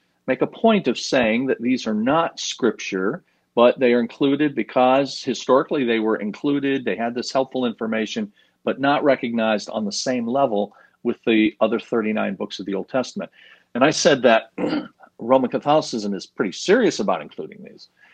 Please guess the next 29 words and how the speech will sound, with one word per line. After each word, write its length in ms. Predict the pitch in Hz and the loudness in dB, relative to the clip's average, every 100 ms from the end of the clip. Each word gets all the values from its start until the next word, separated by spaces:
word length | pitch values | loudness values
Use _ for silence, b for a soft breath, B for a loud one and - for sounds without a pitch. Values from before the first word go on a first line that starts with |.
| b b _ _ | b b _ _
Uh, 240 | 104 104 101 | -2 0 0
I 100 | 101 | -4
say 320 | - 175 262 | 0 4 6
that 220 | 156 87 | 4 2
because 840 | - - - 214 165 78 - - - _ _ _ _ _ _ _ | -6 -12 0 4 4 2 -6 -20 -20 _ _ _ _ _ _ _
at 220 | 117 127 - | -2 -2 -2
a 360 | 120 113 95 - _ | -4 -4 -6 -12 _
council, 600 | - 208 233 - - - 101 | -4 -2 -2 -6 -12 -12 -8
a 60 | |
Roman 320 | 98 143 196 | 0 0 0
Catholic 400 | 175 151 - 107 | -4 -6 -6 -10
council 800 | - - 165 175 - - 80 78 - | -10 -6 -4 -4 -8 -8 -8 -10 -8
in 300 | 117 135 127 | -4 -4 -4
the 100 | 104 | -6
sixteenth 600 | - 151 - 147 107 - | -6 -8 -6 -6 -6 -6
century, 520 | 131 147 - 101 90 | -6 -6 -4 -4 -4
the 120 | 87 _ | -6 _
fifteen 400 | - - - 147 120 | -6 -6 -8 -6 -4
hundreds, 400 | 107 90 - - b b b b | -4 -6 -10 -16 b b b b
the 80 | 117 | 0
year 200 | 120 139 | 6 4
fifteen 560 | - 165 156 - 151 127 | 4 0 0 -2 -2 -2
sixty-three 920 | - - - - 107 - - 156 147 | -4 -4 -4 -6 -8 -6 0 4 4
to 60 | 110 | 2
be 160 | 107 | 0
exact, 600 | 92 95 120 98 78 _ | -2 -2 0 0 -2 _
the 80 | 107 | -12
Council 720 | - - 139 151 - 147 123 | -10 -6 -4 -4 -2 -2 -2
of 160 | - 98 | -4 -6